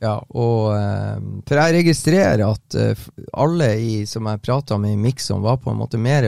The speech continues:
fornøyd med andre omgangen enn første, og det, jeg skjønner det delvis, men så, når konsekvensen av at de synes det ble bedre i andre, er at de står og rull og rull og rull og rull og rull, og det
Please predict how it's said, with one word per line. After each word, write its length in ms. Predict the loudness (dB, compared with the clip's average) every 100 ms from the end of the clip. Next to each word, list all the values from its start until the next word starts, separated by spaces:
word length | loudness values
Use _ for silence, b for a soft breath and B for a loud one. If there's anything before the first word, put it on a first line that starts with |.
| 0
fornøyd 480 | -2 0 2 0 -2
med 100 | -4
andre 320 | -2 -2 0
omgangen 480 | 0 0 0 0 -2
enn 220 | -2 -2
første, 400 | -2 -2 -2 -2
og 160 | 0 2
det, 100 | 0 B B B
jeg 140 | -2 2
skjønner 500 | 2 4 6 6 6
det 160 | 4 4 2 -2 b b b _ -2
delvis, 520 | 4 4 4 4 2 2
men 180 | 0 2
så, 320 | 4 4 4 0 b _ _ _ -2
når 280 | 4 4 4
konsekvensen 800 | 0 0 0 4 4 2 2 2
av 220 | 4 4
at 80 | 2
de 80 | -2
synes 280 | 0 -2 0
det 100 | 0
ble 200 | 2 2 4
bedre 500 | 4 4 4 2 2 2
i 60 |
andre, 400 | 2 2 2 0 -2 _
er 400 | 2 4 2 -2 -12 _ _ _ _ _
at 160 | -4 0
de 80 | -2
står 540 | 0 2 4 4 4
og 160 | 4 4
rull 280 | 4 4 2 0
og 220 | 2 4
rull 300 | 4 4 2 0
og 180 | 0 2
rull 260 | 2 2 -2
og 220 | -6 -6 -4
rull 260 | -4 -4 -6
og 220 | -6 -4
rull, 260 | -2 -4 -4
og 120 | -2
det 80 | -2